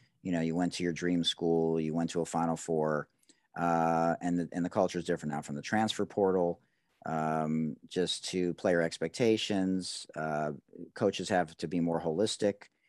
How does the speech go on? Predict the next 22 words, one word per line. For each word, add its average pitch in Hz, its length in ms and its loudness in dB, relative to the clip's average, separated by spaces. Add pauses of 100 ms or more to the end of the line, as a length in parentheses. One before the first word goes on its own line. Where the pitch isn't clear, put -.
(160)
in 90 100 -2
their 82 120 2
approaches 101 680 2
and 87 100 0
not 85 160 -2
just - 240 -8
sh-, - 240 -10
shut 92 240 -2
up 85 120 0
and 82 100 0
dribble 87 300 0
or 82 160 0
just 78 200 -10
do 92 120 0
as 82 120 -4
I 82 100 0
say 80 560 2
and, 73 240 -2
you 80 100 -2
know, 73 240 -4
yelling 87 460 0
at, 78 80 -4